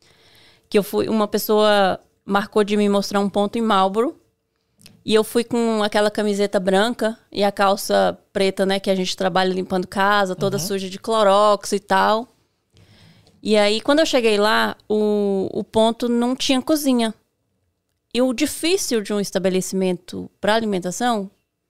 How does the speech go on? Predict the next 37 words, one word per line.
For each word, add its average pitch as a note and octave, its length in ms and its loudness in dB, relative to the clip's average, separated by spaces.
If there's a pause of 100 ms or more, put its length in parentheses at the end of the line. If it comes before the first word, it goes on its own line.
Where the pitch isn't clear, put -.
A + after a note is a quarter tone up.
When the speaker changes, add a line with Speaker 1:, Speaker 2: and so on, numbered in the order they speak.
(160)
Speaker 1:
o G3+ 60 -6
mais A#3 300 -2
caro A3+ 380 -2 (100)
é A3 140 2
a C4+ 80 -2
cozinha, E3+ 440 -8 (140)
é F3+ 140 -4
montar G#3 380 -2
uma A3 160 -2
cozinha. F#3+ 340 -10 (680)
E - 60 -4
aí A3+ 60 2
eu A3+ 40 -4
falei A3+ 180 0
pro A3 140 -8
rapaz, G#3+ 280 -2
"Ah, A#3+ 240 -2
não A3+ 160 -4
tem B3 180 -4
como, A#3 460 0
porque G3+ 580 -2 (800)
esse - 360 -4
ponto G3 320 -2
não G#3 100 -2
tem G#3 180 -6
cozinha A#3 520 -4
e A3 80 -2
eu G#3+ 100 -2
não A3+ 100 -4
tenho A3+ 160 -6
condições A3 440 -4
de, A3 200 -6
de G#3 120 -8
montar A3 240 -2
uma A3 140 0
cozinha A3+ 300 -2
agora." G3 240 -2